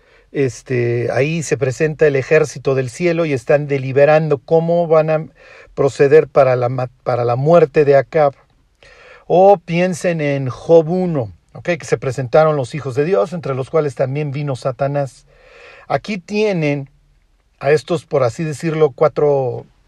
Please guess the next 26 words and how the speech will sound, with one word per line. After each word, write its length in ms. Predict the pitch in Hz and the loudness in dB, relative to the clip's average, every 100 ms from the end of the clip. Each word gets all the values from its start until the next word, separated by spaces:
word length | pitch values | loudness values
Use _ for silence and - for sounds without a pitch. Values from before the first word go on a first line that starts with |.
| _ _ _ _ | _ _ _ _
jinetes, 800 | - 151 160 185 170 151 151 147 | -10 -4 0 0 0 -2 -4 -6
los 180 | 123 - | -14 -12
que 120 | 123 | -6
vayan 640 | 127 139 147 139 127 107 | -4 0 0 0 -4 -8
dirigiendo 680 | 113 120 117 175 175 170 160 | -10 -12 -8 -4 -2 2 0
los 220 | 143 123 | 0 -6
carros, 540 | - 170 147 127 131 - _ - - - - _ _ _ _ _ | -4 -2 -2 -4 -10 -16 _ -20 -20 -20 -20 _ _ _ _ _
que 120 | 160 | -2
se 160 | - 170 | 0 0
presentan 540 | 165 156 196 175 180 | 0 0 -2 0 2
delante 380 | 160 165 170 165 | 2 2 0 -2
del 160 | 156 131 | -2 -2
Señor, 460 | 147 147 160 160 - | -6 -4 -4 -6 -10
¿de 220 | 135 139 | -6 -6
qué? 260 | - 185 170 | -4 -4 -4
De 180 | 147 143 | -2 -4
toda 340 | - 190 180 | 0 2 4
la 140 | 170 143 | 2 0
tierra. 520 | - 180 180 147 131 | -2 0 0 0 -4
Ahí 80 | 147 | -8
está 240 | - 165 - - | -2 -2 -2 -8
otra 200 | 170 156 | -2 -2
vez 160 | 151 | -2
esta 280 | 160 - 147 | -6 -2 0
idea. 460 | 143 143 165 123 95 _ _ _ _ _ _ _ _ - _ _ - | 0 -2 0 0 -4 _ _ _ _ _ _ _ _ -20 _ _ -8
Ujú. 380 | 127 131 147 | -6 -4 -6